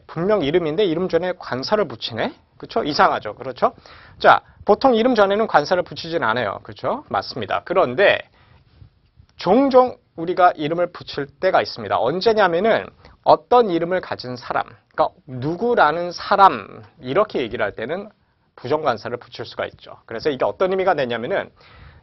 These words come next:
예를 들어 미세스 스티븐슨이면은 미세스 스티븐슨이라는 사람이 없다.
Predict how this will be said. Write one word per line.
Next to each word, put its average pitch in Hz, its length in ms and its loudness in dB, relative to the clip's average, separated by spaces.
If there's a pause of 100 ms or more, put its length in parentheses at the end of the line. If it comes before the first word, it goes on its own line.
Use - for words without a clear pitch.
예를 120 160 4
들어 147 140 0
미세스 113 380 -4
스티븐슨이면은 139 920 -2
미세스 185 380 0
스티븐슨이라는 180 1080 -2
사람이 175 720 0 (720)
없다. 117 800 2